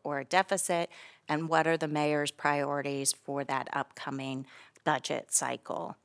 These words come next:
Today, what we heard was that the mayor's priorities for the upcoming cycle include improving public safety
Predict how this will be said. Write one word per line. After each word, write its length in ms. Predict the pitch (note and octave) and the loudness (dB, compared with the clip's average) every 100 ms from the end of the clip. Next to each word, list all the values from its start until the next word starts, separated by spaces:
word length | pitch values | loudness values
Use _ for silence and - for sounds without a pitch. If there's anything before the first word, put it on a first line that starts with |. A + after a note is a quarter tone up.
| _ - - - _ | _ -20 -20 -20 _
Today, 680 | - F3 F#3 F3 F#3 G3+ G#3+ F3 | 0 6 6 8 8 6 0 0
what 240 | E3+ - | -2 0
we 200 | D#3+ D#3 | -4 -4
heard 600 | D#3+ G3 F3 D#3 D#3 D#3+ | 2 6 6 6 2 0
was 300 | D3+ D3+ D3 | 0 0 2
that 300 | D#3 D3+ - | 2 2 2
the 60 | E3 | 0
mayor's 480 | D#3+ E3+ G3+ A3 - | 6 6 6 4 0
priorities 840 | - F3+ E3+ E3 E3 D#3 D3+ D3 | 4 4 6 4 4 2 0 -2
for 260 | - D3 D3 | -4 -6 -2
the 180 | D3+ D3+ | 0 2
upcoming 460 | D#3 - F3 D#3+ | 0 2 -2 0
cycle 400 | D#3 D3 C#3+ D#3 | 2 2 0 -4
include 560 | C#3+ C#3 - D3+ D3 C#3+ - - - | -4 -4 -2 -2 -2 -4 -8 -20 -10
improving 640 | - D3 - F#3+ F3+ F3 F3 | -6 -6 2 4 4 2 4
public 380 | - E3+ D3+ | 4 4 4
safety 580 | - D3+ E3+ - A#3+ B3+ | 4 4 2 0 -2 -2